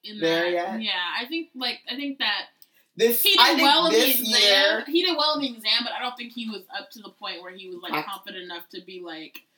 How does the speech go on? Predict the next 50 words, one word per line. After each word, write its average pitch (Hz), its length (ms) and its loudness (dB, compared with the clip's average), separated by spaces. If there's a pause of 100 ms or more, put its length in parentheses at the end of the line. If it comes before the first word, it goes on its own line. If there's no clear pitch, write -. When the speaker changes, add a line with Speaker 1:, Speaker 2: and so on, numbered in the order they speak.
(160)
Speaker 2:
This 226 220 2
year 240 100 4
Speaker 1:
"I 226 40 0
Speaker 2:
really 202 220 2
Speaker 1:
know - 60 -2
Speaker 2:
boosts 190 240 0
his 185 120 -4
Speaker 1:
this." - 60 -8
Speaker 2:
confidence 160 520 0
for 151 380 -6
years 147 220 -4
to 202 60 0
Speaker 1:
Yeah, - 220 2
Speaker 2:
come. 120 280 -6
Speaker 1:
exactly. 190 300 -4 (120)
Speaker 2:
Okay, 170 200 -4 (220)
okay. 165 420 -4 (340)
Speaker 1:
Um, 240 440 0
so 247 160 -8
that 254 100 4
Speaker 2:
But 233 80 6
he 233 80 4
Speaker 1:
means 269 80 8
Speaker 2:
also 214 300 4
Neville 180 240 4
motherfucking 180 560 0
Longbottom, 147 600 0
Speaker 1:
Yes. 117 200 -6
Speaker 2:
though. - 180 -10 (140)
Speaker 1:
He 285 140 -2
says, 254 320 -2 (160)
"Which 285 220 -2
means 240 360 -2
we 233 100 -2
need 262 200 2
a 247 40 -4
little 330 280 -4
change 254 300 -4
of 202 60 -12
decoration." 190 540 -8
I'm 320 160 2
like, 320 180 -2
as 302 100 -4
much 381 140 0
as - 180 -8
I 370 60 4
don't 339 200 0
mess 254 180 -2
with 254 120 -12
Slytherin, 247 520 -4